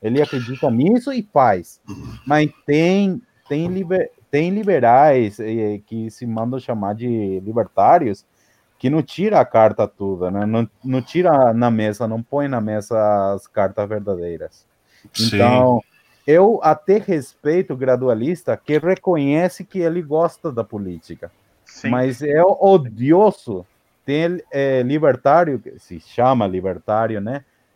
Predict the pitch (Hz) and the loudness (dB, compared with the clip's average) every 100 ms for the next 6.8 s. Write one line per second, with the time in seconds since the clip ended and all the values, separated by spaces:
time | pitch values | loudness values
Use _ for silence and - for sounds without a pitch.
0 | _ 147 143 _ _ 107 - 151 - 143 | _ -18 -18 _ _ -20 -12 -12 -2 0
1 | 151 151 127 135 143 160 160 147 139 139 | 4 4 2 -2 -2 -2 -4 -2 0 0
2 | 147 131 147 147 143 131 151 143 131 151 | -2 -4 -8 -8 -8 -4 -2 -2 -2 -4
3 | 139 131 123 139 151 143 - 170 135 110 | -4 -12 -12 -14 -14 -14 -10 -6 -4 -4
4 | - - 92 107 101 101 98 120 - 117 | -8 -8 -8 -8 -8 -4 -4 -6 -6 -4
5 | 147 185 160 _ _ _ _ - 123 123 | -4 -4 -8 _ _ _ _ -4 0 0
6 | 160 156 165 143 - 131 147 185 | 0 0 0 -2 2 4 4 2